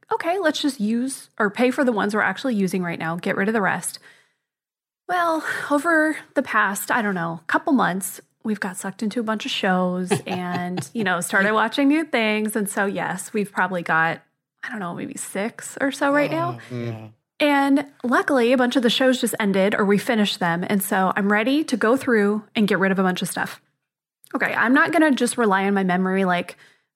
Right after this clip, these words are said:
Speaker 1: "Okay, I know we have Hulu, I know we have Spotify, or I know we have Netflix." Um,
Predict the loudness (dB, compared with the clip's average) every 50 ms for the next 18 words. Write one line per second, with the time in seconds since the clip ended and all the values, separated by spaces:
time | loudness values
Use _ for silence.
0 | -16 -14 -10 -8 -6 -4 -2 -2 -2 -2 -2 -4 -4 -6 -6 -6 -6 -4 -4 -2
1 | -2 -4 -4 -4 -6 -4 -4 -4 -2 -2 -2 -2 -4 -4 -4 -4 -6 -6 -6 -8
2 | -8 -8 -8 -2 -2 0 0 -2 -4 -4 -4 -2 0 0 2 0 0 0 -2 -4
3 | -6 -4 -6 -8 -6 -6 -6 -8 -8 -10 -20 -20 _ _ _ -4 -2 0 0 0
4 | -2 -4 -8 -10